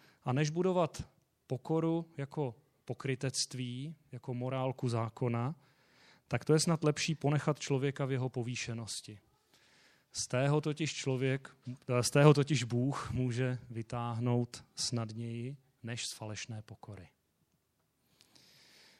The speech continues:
Tady to dnešní povídání skončím, protože už tak bylo dost dlouhé. A <clears throat> jak říkám, tu příští neděli, dáli Pán, bych se rád dostal konkrétně k tomu,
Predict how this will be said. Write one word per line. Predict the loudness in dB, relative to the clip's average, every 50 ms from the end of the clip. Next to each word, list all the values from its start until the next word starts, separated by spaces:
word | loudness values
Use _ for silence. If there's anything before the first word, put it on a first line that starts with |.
| _ _ 2
Tady | 4 6 6 6
to | 6 6
dnešní | 6 6 6 6 4 4
povídání | 4 6 6 6 6 6 6 6 6 6 6
skončím, | 4 2 2 2 2 0 0 -2 -2 0 0 -2 -2
protože | -2 -4 -4 -2 -2 -2 -2 0 -2
už | -2 -4 -4
tak | -4 -4 -4 -2
bylo | -2 -4 -2 -2
dost | -2 -4 -2
dlouhé. | -2 -2 0 0 0 0 -2 -2 -2 -4 -6 -8 -10 _ -20 -20 -20 -20 -20 -20 -20 -20 -14
A | -6 -2 -2 0 0 0 -2 -4 -6 -10 _ 6
<clears throat> | 8 8 10 8 8 4 2 -4 -8 -14 -16 -20 -20 -20 -20 -20 -20 _ -20 -20 _ _ _ _
jak | 2 4 6 6
říkám, | 4 6 6 6 6 6 6 4 4
tu | 2 0 -2
příští | 0 -2 -2 -2 -2 -2 -2 -2 -2
neděli, | -2 -2 -4 -4 -4 -4 -4 -4 -4
dáli | -4 -4 -4 -4 -4 -6
Pán, | -4 -6 -6 -6 -6 -6 -6 -8 -8 -10 -12 -14 -16 -20 -20 -20 _ -8
bych | -6 -6 -6 -8 -10 -14 -14 -14 -16 -18 _ _
se | -6 -2 0 0
rád | 2 2 0 0 -2
dostal | -2 -4 -4 -4 -4 -4 -4 -4 -4
konkrétně | -4 -2 -2 -2 -2 0 0 0 0 -2 -2 -4 -6 -6
k | -6 -6
tomu, | -6 -6 -4 -4 -6 -6 -6 -6 -8 -8 -10